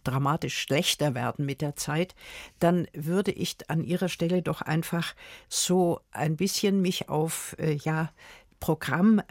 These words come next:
zur Erhaltung der Hirnleistung hin orientieren. Das heißt, wir haben ja schon einiges gesagt, zum Beispiel eben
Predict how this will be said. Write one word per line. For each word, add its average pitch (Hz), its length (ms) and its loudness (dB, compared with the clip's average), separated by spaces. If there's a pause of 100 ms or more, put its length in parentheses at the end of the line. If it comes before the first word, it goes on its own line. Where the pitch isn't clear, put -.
(100)
zur - 220 0
Erhaltung 185 640 2
der 151 120 2
Hirnleistung 156 680 0
hin 185 240 4
orientieren. 190 840 2 (420)
Das - 240 2
heißt, 196 520 2
wir 170 300 0
haben 175 160 0
ja 143 80 0
schon 151 200 -2
einiges 160 500 2
gesagt, 151 520 -2
zum 175 220 0
Beispiel 160 560 -2
eben 160 360 0